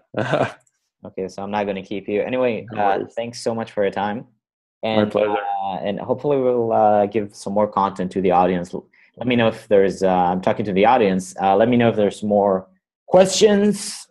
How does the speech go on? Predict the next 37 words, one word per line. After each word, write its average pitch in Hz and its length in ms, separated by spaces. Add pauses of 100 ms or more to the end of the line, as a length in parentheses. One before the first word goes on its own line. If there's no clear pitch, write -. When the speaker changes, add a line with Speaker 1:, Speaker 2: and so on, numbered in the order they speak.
Speaker 2:
or 113 240
anything 120 320
you 107 80
need 104 180
to 101 80
know. 98 460 (480)
Um, 87 680 (640)
I'll 95 80
try 101 160
to 95 80
get 92 160
Moran 90 320
to 87 100
do 92 100
another 87 280
quick - 240
one 87 140
with 82 120
me. 80 220 (680)
Thanks 131 220
a 117 40
lot, 113 240
dude. 117 380
And, 107 320
uh, 101 420
I, 107 40
I 110 40
put 123 260
the 120 100
link 110 480
to 92 300
get 101 240
to 117 100
you, 120 120
like, 98 200
the 92 200
email, 127 460